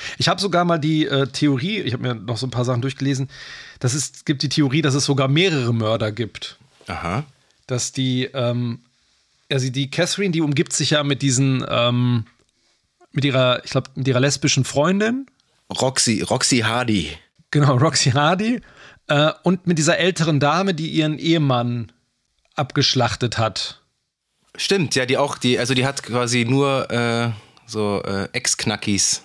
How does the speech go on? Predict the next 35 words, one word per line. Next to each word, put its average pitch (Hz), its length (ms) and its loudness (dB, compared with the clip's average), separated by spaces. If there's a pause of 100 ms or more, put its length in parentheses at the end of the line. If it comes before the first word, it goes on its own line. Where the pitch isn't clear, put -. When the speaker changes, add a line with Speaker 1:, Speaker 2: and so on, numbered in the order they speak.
(440)
Speaker 2:
äh, 98 320 0
in 95 120 0
ihrem 95 160 -2
Freundeskreis, 92 760 -4
ne? 104 140 -6 (180)
Speaker 1:
Genau, 127 240 0
so, 107 100 -8
m-, 156 360 -10 (1040)
genau, 135 220 2
die 117 100 0
Roxy, 147 320 2
die 143 80 2
hat 143 120 -2
ihre 131 180 0
Brüder 175 360 2
ermordet. 170 640 2 (400)
Und 135 60 2
es 127 80 2
gibt 208 160 0
so - 60 2
die 156 120 0
Theorie, 160 400 2
was 139 160 2
ich - 60 -4
ganz 143 180 0
schön 196 220 2
finde, 143 200 0
das 117 100 -2
ist 147 100 -2
so 147 60 2
ein 143 40 0
bisschen 139 200 0
Scream-mäßig, 143 1040 2
dass 143 200 0
halt, 139 340 0